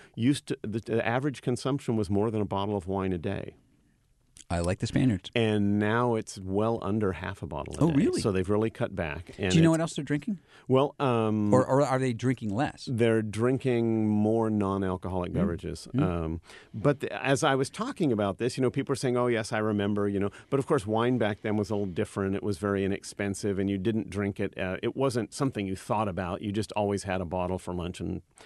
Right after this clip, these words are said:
Speaker 1: but then one of the guys there said, "You know, it's interesting." He said, "I'm in the shoe business. And the average shoe, shoe size of the Spaniard has gone up more than one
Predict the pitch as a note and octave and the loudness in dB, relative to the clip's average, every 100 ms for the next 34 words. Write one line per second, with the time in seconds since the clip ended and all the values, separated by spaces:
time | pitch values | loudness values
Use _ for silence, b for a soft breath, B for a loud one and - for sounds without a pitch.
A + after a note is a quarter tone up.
0 | B B B B B B - D3+ F3+ G3 | B B B B B B -2 0 4 4
1 | F3 F3 G3 C#3+ A2 G#2 G2+ G#2+ - A2+ | 6 4 4 2 0 0 0 -4 -2 0
2 | F#2+ F2 G#2 - _ - - A2+ A2+ C3+ | 0 0 -4 -6 _ -8 0 0 2 2
3 | C3 A#2 - D3+ C#3+ A#2 G#2 F#2 F#2 F#2 | 4 2 0 -2 -2 -6 -2 -2 -2 -2
4 | G2 F#2+ - G#2 B2+ C#3 A2+ G#2+ G#2+ - | -2 -4 -2 2 4 4 4 2 2 0
5 | G#3 F#3 F#2+ D2 - - - _ _ B | -2 0 -2 -4 -12 -14 -20 _ _ B
6 | B B B B - B2 A#2 A#2+ - A2 | B B B B 0 4 4 4 2 2
7 | C#3+ E3+ D#3+ - - D#3+ F3 - B2+ - | 2 0 -2 -6 0 0 0 -4 -4 0
8 | F#3+ - G2 D#2+ C#2 - - - - G#2 | 0 0 -2 -2 -4 -8 -14 -8 -2 -2
9 | G2 A2+ A2 - C3 C#3+ G#2 F#2 G2+ F#2+ | 0 -2 -2 -2 0 2 2 0 -2 -2
10 | G#2 G#2+ G#2+ G#2 G#2+ B2+ A#2+ G#2 G2 G2 | 0 0 0 0 2 2 2 0 2 2
11 | A2 B2+ | 2 0